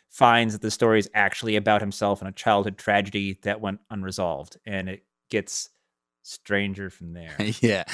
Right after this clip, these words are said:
Speaker 2: that's a good way of putting it. That's absolutely a good way of putting it. Um, so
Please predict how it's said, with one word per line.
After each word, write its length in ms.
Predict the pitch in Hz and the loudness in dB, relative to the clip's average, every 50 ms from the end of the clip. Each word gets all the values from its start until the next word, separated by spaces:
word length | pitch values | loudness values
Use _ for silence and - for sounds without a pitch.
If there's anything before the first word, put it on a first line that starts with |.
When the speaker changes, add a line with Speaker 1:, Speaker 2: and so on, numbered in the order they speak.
| 139 143 135 113 | -4 -2 -2 -2
Speaker 2:
that's 220 | - 113 107 - - | 0 -2 -2 -2 -2
a 40 | 104 | -4
good 160 | 92 113 110 | -2 0 0
way 180 | 107 110 107 | 2 2 2
of 120 | 104 101 - | 0 0 0
putting 280 | - 117 98 92 82 | 0 2 2 0 -2
it. 100 | 80 76 - 80 | -8 -14 -16 -14
That's 220 | 92 95 - - | -14 -6 -2 0
absolutely 440 | 101 92 87 - - 101 98 90 87 | 0 0 0 -2 -10 -12 -12 -12 -12
a 40 | 90 | -14
good 160 | 92 95 87 | -14 -16 -16
way 100 | 85 85 | -16 -18
of 100 | 85 - | -18 -20
putting 240 | - 92 82 80 76 | -20 -18 -18 -18 -20
it. 100 | 71 _ _ _ - - - - - _ - | -20 _ _ _ -20 -20 -20 -20 -16 _ 4
Um, 540 | 131 127 131 131 131 131 127 123 123 120 _ _ _ _ _ _ _ _ _ _ _ _ - | 6 8 10 10 10 8 8 4 2 0 _ _ _ _ _ _ _ _ _ _ _ _ -6
so 640 | - - - 156 151 151 151 151 147 143 139 - | -2 4 8 10 12 12 12 12 10 10 8 4